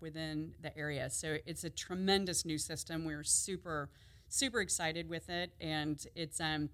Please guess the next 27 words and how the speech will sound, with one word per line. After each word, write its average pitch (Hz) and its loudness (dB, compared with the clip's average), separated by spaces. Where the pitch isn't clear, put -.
we 180 -2
have 165 4
over 175 0
five 175 4
thousand 180 -4
people 180 -8
who 165 -8
have 151 -2
downloaded 175 4
the 170 -6
app 180 0
and 139 -2
made 165 0
their 170 2
accounts, 170 -4
and 151 2
so, 156 4
you 165 0
know, 156 0
it's 160 2
really, 170 0
we're 151 -4
continuing 170 2
to - -8
ramp 165 0
up 175 -4
ridership. 160 0